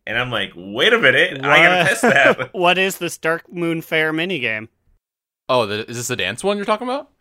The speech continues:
Speaker 1: Yeah, the, like, dance house minigame.
Speaker 3: They also announced that they're gonna be adding those new shaman forms to the P T R the next time they update it.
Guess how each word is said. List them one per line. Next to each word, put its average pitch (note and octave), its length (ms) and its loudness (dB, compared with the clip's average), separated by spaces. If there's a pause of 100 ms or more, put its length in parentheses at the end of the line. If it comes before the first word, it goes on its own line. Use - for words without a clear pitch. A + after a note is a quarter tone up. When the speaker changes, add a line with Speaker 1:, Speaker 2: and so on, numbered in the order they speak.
(560)
Speaker 1:
Yeah, A2 460 -2
the, E2+ 120 -10
like, F#2 240 -6
dance A2+ 260 -6
house F2+ 220 -10
minigame. F2+ 480 -12 (520)
Speaker 3:
They C3+ 100 0
also E3+ 300 2
announced A#2+ 320 0
that B2+ 60 -6
they're A2+ 120 -4
gonna A#2 120 -6
be G#2 160 -6
adding A2 320 0
those G2+ 200 -10
new G#2 140 -10
shaman F#2+ 380 -8
forms F2 360 -12
to F#2 80 -14
the F2+ 60 -14
P F#2+ 140 -20
T F#2 140 -14
R F2 760 -8
the F#2 120 -12
next F2 200 -10
time F2 200 -10
they E2+ 100 -10
update E2+ 300 -10
it. E2+ 200 -12